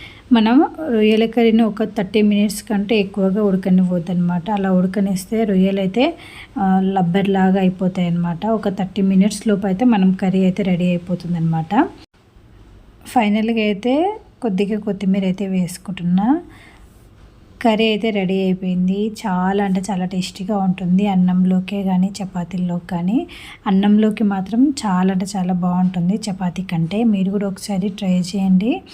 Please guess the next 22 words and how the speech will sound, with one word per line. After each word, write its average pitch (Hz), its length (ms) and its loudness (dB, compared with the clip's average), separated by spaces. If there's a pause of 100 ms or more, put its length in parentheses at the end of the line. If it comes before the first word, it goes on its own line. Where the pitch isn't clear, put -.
(360)
గోంగూర 196 440 2
with 190 260 2
రొయ్యల 180 360 2
కర్రీ. 185 340 -4
గోంగూరతోటి 220 800 2 (200)
ఏ 220 360 2 (400)
నాన్ 202 260 2
వెజ్ 208 300 0 (420)
చేసినా 202 300 0
చాలా 196 380 0
అంటే 180 160 -4 (120)
చాలా 185 140 -2
టేస్టీగా 190 480 0
ఉంటుంది. 185 600 2 (480)
మరి, 226 480 4 (140)
ఆ, 208 180 0 (460)
ఎక్కువగా 220 460 2
అంటే 208 260 2
రొయ్యలు 202 360 2
అయితే 202 160 -2
చాలా 185 380 -2
బాగుంటుందన్నమాట. 185 1000 0